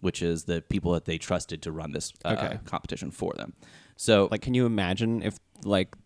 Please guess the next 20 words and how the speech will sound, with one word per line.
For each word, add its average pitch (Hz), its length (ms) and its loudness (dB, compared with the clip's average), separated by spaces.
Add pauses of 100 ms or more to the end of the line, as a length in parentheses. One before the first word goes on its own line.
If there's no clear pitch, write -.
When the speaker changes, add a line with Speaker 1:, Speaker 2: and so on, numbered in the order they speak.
(340)
Speaker 2:
the - 160 0
jackpot 98 580 2
or, 101 120 4
like, 87 220 0
the, 82 500 0
like, 78 180 -4
the 85 160 -2 (220)
Speaker 1:
Powerball. 80 520 2
Speaker 2:
Powerball 110 580 6
was 107 160 4
like, 92 340 0
"Which 170 640 0
city 110 480 2
should 104 220 -2
we 104 260 2
give 107 320 2
the 107 80 6
Powerball 127 640 10
to? 143 80 4
Speaker 1:
Yeah, 196 280 6